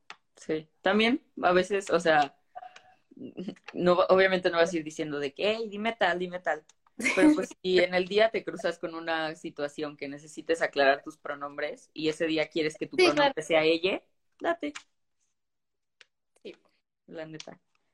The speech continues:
Speaker 1: ¿Cuánto tiempo creen que tarde el patriarcado en caer?
Speaker 2: <laughs> Ay.
Speaker 1: Mucho.
Speaker 2: Mm.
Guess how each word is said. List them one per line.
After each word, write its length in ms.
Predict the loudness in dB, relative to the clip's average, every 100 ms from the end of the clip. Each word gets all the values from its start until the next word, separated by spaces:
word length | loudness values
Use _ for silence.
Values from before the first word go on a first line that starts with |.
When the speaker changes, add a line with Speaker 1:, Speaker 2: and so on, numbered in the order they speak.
| _
Speaker 1:
¿Cuánto 340 | 0 2 2 4
tiempo 400 | 4 4 2 4
creen 340 | 2 2 -4
que 180 | 0 0
tarde 520 | 2 2 2 0 -2
el 160 | -2 -2
patriarcado 880 | 0 -2 2 0 0 0 0 0 -4
en 180 | -10 -14
caer? 440 | -10 -8 -8 -10 -16 _ _ _ _ _ _ _ _ _ _ _ _ _ _ _ _ _ _
Speaker 2:
<laughs> 320 | -4 -4 -6 -4
Ay. 220 | -2 -2 0 -2 0 0 0 0 -4 -8 -20 _ _ _ _
Speaker 1:
Mucho. 500 | -14 -8 -8 -8 -14 -14 -10 -2 0 -2 -6 _ _ -6
Speaker 2:
Mm. 680 | -2 -2 -2 -8 -12 -20